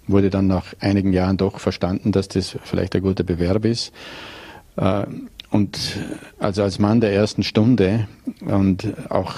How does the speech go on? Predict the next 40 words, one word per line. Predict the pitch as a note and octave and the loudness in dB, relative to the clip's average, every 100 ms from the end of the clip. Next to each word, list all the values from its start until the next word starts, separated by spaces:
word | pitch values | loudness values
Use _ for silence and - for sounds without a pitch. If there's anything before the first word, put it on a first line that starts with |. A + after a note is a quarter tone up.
| - - G#3 - - _ - - | -12 -10 -8 -8 -12 _ -20 -2
derjenige | G2 G#2 G#2 G2+ G2 F#2+ | 0 2 2 2 2 0
Verband, | - F2+ F#2 G#2 G#2+ G2+ | 0 0 0 2 2 2
wir | F#2+ | 2
waren | F#2+ G2+ | 2 2
der | F#2+ | 2
erste | G2+ G2+ F#2+ | 0 0 -2
Verband, | G2 F#2+ F#2+ G2+ | -2 0 0 2
der | F#2 | 0
ein | |
offizielles | F#2+ - - G2 F#2+ - | 0 -4 -2 0 0 0
Budget, | F#2+ - A2 G#2+ | -2 2 4 4
ich | |
hab | F2 | 0
das | F2+ - | -6 2
durchgesetzt, | G#2+ G#2+ F#2 - F#2 - | 0 2 -2 -2 0 0
auch | F#2+ | 2
im | F#2+ | 2
österreichischen | G#2+ - E2 F2 | 2 0 -4 -2
Skiverband | F#2 G2 F#2 F#2 | 0 0 0 -2
für | - F2+ | 0 0
Damenskispringen | F#2+ A2 F2+ F2+ F#2 - F#2+ F#2+ | 2 0 0 -2 -2 0 0 2
umgesetzt | F#2+ G2+ F#2 G2 F#2+ - - | 0 0 0 0 -2 -2 -2
hat | - - - - - - - | -4 -8 -16 -16 -16 -20 -4
und | G2 F#2+ - | -2 0 0
dann | G2 | 0
andere | - G2 G2+ F#2+ | 0 0 2 2
auch | F#2 - | 0 0
zum | G#2 F#2+ | 0 2
Nachziehen, | F#2 G2 - G2+ G2 F#2+ | 2 -2 -2 0 2 2
andere | F#2 F#2+ | 2 2
Nationen | F2+ F2+ - F#2+ F#2 | 0 0 0 2 2
gebracht | F2 E2+ F#2+ - | 0 0 -2 -2
hat, | F#2+ | 0
bin | G2 F#2+ | 2 0
ich | F2 | 0
sehr | - G2+ | 2 2
glücklich | G2 G#2+ G#2+ G#2 | 2 0 -2 0
mit | G#2+ | 0
der | G#2+ | 0
Entwicklung, | G#2 A2 C3 B2 C#3+ | 0 -2 0 0 0